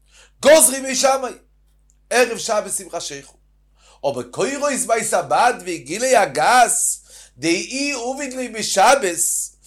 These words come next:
אפילו ווען ער טוט עס אין שבת, איז לא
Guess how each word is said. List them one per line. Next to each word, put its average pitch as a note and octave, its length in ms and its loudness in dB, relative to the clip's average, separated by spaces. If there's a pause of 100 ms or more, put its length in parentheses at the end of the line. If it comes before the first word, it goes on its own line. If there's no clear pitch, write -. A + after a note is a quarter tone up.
(200)
אפילו C4 400 0
ווען C4+ 180 6
ער A3+ 140 0
טוט D4 280 -10
עס A#3+ 160 -4
אין A3 120 -8
שבת, A3 540 2 (720)
איז G3+ 200 -4
לא C4 140 6